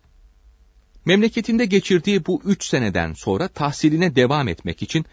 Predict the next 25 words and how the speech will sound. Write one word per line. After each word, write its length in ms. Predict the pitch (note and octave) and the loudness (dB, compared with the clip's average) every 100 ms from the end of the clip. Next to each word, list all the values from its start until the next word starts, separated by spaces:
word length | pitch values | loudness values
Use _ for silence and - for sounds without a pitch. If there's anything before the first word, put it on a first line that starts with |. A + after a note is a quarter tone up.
| - - - | -20 -10 0
o 120 | A3 | 2
zamanın 520 | F3 E3 D#3+ F3 C#3 | 2 2 2 0 0
büyük 320 | C3+ G#3 - | 0 -2 -2
bir 160 | D#3 C#3+ | -4 -2
ilim 300 | B2 B2 E3+ | -2 0 0
ve 120 | D3 C#3 | 0 0
kültür 400 | - A#2 - D#3 | -2 0 2 2
merkezi 560 | G2 G2+ - G2+ G#2+ | 2 -2 -2 -2 -2
olan 340 | - G2+ B2 B2+ _ - | -2 0 -2 -4 _ -4
Nişabur'a 480 | C3 - C#3+ F2+ D2+ | -2 0 -2 -2 -6
gitti. 380 | D2+ - F2 - _ _ _ _ _ _ _ _ - | -8 -8 -6 -8 _ _ _ _ _ _ _ _ -8
Zamanın 480 | G2 G2+ G#2 A#2+ F#2 | -2 2 2 0 0
büyük 240 | G2+ B2+ | 0 0
alimlerinden 600 | F#2+ F#2+ G2 F#2+ F#2 F#2+ | 0 0 0 0 -2 -2
olan 280 | G#2 G2 G2+ - - - - | 0 0 0 -4 -20 -16 -4
İmamül 420 | A#2 C3+ E3+ D#3+ | 0 0 0 0
Harameyn 480 | C3 B2 A#2+ A#2 A#2+ - - _ _ B2 | -2 -2 0 0 0 -4 -20 _ _ 0
Ebul 300 | C3+ E3 C#3+ - | 4 2 2 -2
Meali 580 | A#2 G2+ B2+ A2+ B2+ - _ - | -2 2 2 2 -2 -6 _ 0
el-Cüveyni'nin 840 | B2+ G#2 G#2+ A#2 A#2 A2 A2+ B2 | 0 0 0 4 4 4 2 0
talebesi 480 | A2+ G#2 F#2+ F#2 - | -2 -2 0 -2 -2
oldu. 340 | D#2 D2 E2+ - _ _ _ _ _ _ _ _ _ _ _ | -4 -4 -8 -10 _ _ _ _ _ _ _ _ _ _ _
Üstün 380 | E3+ E3 B3+ G3 | -2 0 0 0
zekasını 640 | C#3 C3 C#3 C3 - E3+ | 2 0 0 -2 -2 -2
ve 160 | D3 | 0